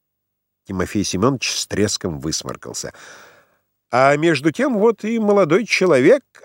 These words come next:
а какую карьеру себе составляют-с? Да ведь тут совсем другое, Тимофей Семеныч. Конечно, конечно-с. Так как же, Тимофей Семеныч?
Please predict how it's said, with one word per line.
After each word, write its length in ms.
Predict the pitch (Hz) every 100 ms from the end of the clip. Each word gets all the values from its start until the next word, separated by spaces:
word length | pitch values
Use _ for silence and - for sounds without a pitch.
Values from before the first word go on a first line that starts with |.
| _
а 120 | 104
какую 480 | 104 104 214 247 208
карьеру 580 | - 85 62 113 185 220
себе 300 | - 208 202
составляют-с? 1080 | - - 208 208 190 202 214 - - - _ _ _ _ _ _ _ _ _ _ _ _ _
Да 120 | 131
ведь 140 | 123 120
тут 180 | 135 -
совсем 500 | 135 - - 147 131
другое, 560 | 135 123 139 143 120
Тимофей 580 | 117 143 139 127 160 190
Семеныч. 920 | 160 196 170 165 143 85 - - - _ _ _ _ _ _
Конечно, 600 | 127 139 120 76 - 69
конечно-с. 840 | - 214 185 67 - - - - - _ - -
Так 140 | 170 -
как 300 | 180 165 120
же, 120 | 113
Тимофей 500 | 104 139 151 190 170
Семеныч? 800 | - 143 127 117 92 - -